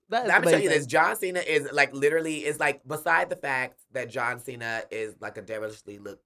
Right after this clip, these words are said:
Speaker 2: good-looking man.
Speaker 1: Yes, yes, yes, of course.
Speaker 2: Um, that he is extremely athletic and that he is a great host.
Speaker 1: Talented.
Speaker 2: That he's a great actor. He's just talented all
Speaker 1: Just
Speaker 2: around.
Speaker 1: really
Speaker 2: He's
Speaker 1: well
Speaker 2: also
Speaker 1: rounded.
Speaker 2: a real-life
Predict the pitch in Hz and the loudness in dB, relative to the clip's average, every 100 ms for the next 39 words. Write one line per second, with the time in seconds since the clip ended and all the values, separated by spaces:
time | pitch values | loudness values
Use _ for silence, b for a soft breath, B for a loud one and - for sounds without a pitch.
0 | _ - 92 98 95 - _ _ 104 165 | _ -12 -12 -16 -18 -20 _ _ -10 2
1 | 220 175 151 _ 160 151 - - - 120 | 4 4 -4 _ -8 -8 -8 -8 -8 -4
2 | 120 120 120 120 117 131 131 135 120 - | 0 0 0 -6 0 0 2 -2 -6 -10
3 | 123 - 139 135 131 - 127 127 120 117 | -10 -8 -4 -4 -4 -6 -6 -6 -6 -4
4 | 131 131 - 120 120 117 123 127 123 113 | -4 -6 -10 -6 -2 -2 -4 -10 -8 -6
5 | 120 117 - 120 98 110 123 143 131 113 | -6 -6 -10 -12 -8 -4 -4 -4 -6 -4
6 | 110 196 170 156 170 151 - 127 123 120 | 0 2 2 0 -4 -6 -2 -4 -2 -2
7 | 123 135 135 123 123 127 139 127 143 143 | 0 0 4 4 4 -2 -8 -6 -6 -4
8 | 147 139 135 147 110 127 135 131 117 117 | -4 -4 -4 -4 -2 0 0 0 0 0
9 | 120 - 147 - 131 135 135 131 135 117 | -2 -4 -4 0 0 0 0 0 0 -2
10 | 123 127 127 123 123 | 0 0 2 -2 -2